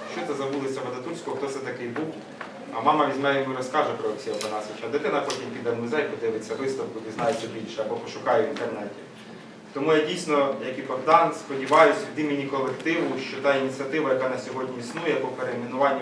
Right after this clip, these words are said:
вулиці Фалеївської, вулиці Олексія Вадатурського, вона буде підтримана громадою і матиме своє логічне завершення. Адже саме на цій вулиці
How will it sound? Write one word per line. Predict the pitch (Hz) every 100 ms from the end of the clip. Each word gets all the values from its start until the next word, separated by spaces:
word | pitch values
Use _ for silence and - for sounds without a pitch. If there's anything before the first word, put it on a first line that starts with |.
| 120
вулиці | 127 117 - 120
Фалеївської, | 139 135 117 107 113 107 104 - - - - - 117
вулиці | 139 135 131
Олексія | 120 120 139
Вадатурського, | 123 120 143 151 - 120
вона | 117
буде | 117 117
підтримана | 117 - 135 123 117 117
громадою | 120 127 151 139 131 113 - - 135 127 120 - -
і | 120 120 123 120 117
матиме | 131 131 127 120
своє | 120 117
логічне | 117 113 - 110
завершення. | 110 98 98 - 104 - - - - - -
Адже | - 143
саме | - 160 147
на | 143
цій | 139 165
вулиці | 139 156 156 - 131 120